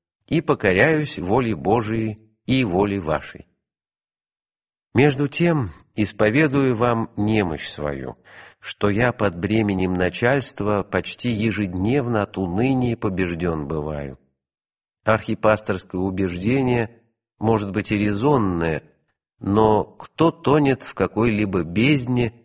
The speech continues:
в то время потребна спасительная помощь, а не убеждение, что потопление послужит на пользу. Чувствительно благодарю вас за писание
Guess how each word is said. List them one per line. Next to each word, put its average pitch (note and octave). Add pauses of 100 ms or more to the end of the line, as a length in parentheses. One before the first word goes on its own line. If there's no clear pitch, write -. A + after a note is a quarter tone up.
(380)
в -
то D3+
время C#3+
потребна B2
спасительная A2
помощь, B2
а G#2
не F#2+
убеждение, F2+
что -
потопление F#2+
послужит E2+
на E2
пользу. C2 (1080)
Чувствительно C#3+
благодарю G#2+
вас E2
за E2
писание G2